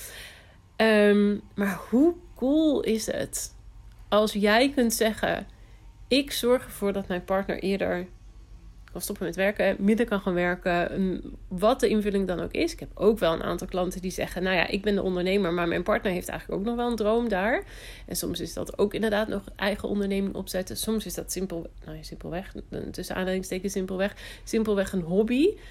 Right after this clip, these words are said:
eh, waar ze nu gewoon geen tijd voor hebben. En dat kan van al-, vrijwilligerswerk, komt er ook wel eens. Ehm, het mag van alles zijn, maar hoe cool is het als het,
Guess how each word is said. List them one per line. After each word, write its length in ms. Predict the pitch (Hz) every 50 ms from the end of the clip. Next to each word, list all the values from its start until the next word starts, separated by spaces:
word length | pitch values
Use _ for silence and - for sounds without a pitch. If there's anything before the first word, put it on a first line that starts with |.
| - - - - - -
eh, 220 | - - 233 247 233
waar 160 | 247 240 240
ze 100 | - 226
nu 200 | 226 247 262 254
gewoon 240 | - - 233 233 233
geen 200 | - 240 233 220
tijd 320 | - 214 220 226 214 -
voor 120 | - 220
hebben. 340 | 208 202 202 202 220 214 -
En 60 | 196
dat 160 | 175 - - 220
kan 200 | - - 233 220
van 100 | 220 -
al-, 180 | 202 214 -
vrijwilligerswerk, 720 | - - 156 156 156 170 208 214 233 220 214 226 226 240 233
komt 180 | - - - -
er 80 | -
ook 160 | - 240 226
wel 180 | - 240 220 214
eens. 240 | 214 220 220 - - - - - - - - - - - -
Ehm, 560 | - 220 220 214 208 202 196 196 196 202 202 - -
het 180 | - 277 -
mag 180 | - 330 320 -
van 200 | - 302 311 - -
alles 280 | 285 311 339 330 - -
zijn, 340 | - 311 330 330 294 269
maar 160 | 247 247 233 - -
hoe 200 | - 311 311 320 320 -
cool 280 | - 302 311 294 -
is 260 | - - 262 294 - -
het 340 | - - - - - -
als 200 | - 220 240 240
het, 300 | 240 226 220 - - -